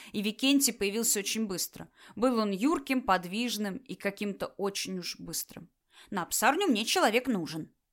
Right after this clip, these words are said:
одобрительно кивнул он. «А лучше так сразу двоих. На псарне у нас сегодня полный аврал.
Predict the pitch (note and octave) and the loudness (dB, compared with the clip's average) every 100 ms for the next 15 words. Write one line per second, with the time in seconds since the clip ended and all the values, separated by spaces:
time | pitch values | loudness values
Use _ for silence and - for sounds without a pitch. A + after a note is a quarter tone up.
0 | _ - F3+ G3 F#3+ F3 - E3 D#3+ F3+ | _ -8 0 2 2 -2 -4 -4 -6 -8
1 | F3+ E3 - E3 D#3 - F3+ G#3 D4 - | -8 -8 -8 -12 -12 -2 0 0 0 -4
2 | C#4 C#4 A3 G#3+ A3 G#3 G#3 D#3 - _ | -4 0 2 2 0 -2 -2 -4 -12 _
3 | - - E3 E3 - - E4+ D4 C#4 C#4+ | -20 -6 -4 -2 2 6 8 8 6 4
4 | C#4 - C#4 C4+ C4 C4 B3+ E4 F4 A#3+ | 4 4 2 2 2 2 0 0 4 2
5 | G3 D#3+ E3 | 0 -6 -12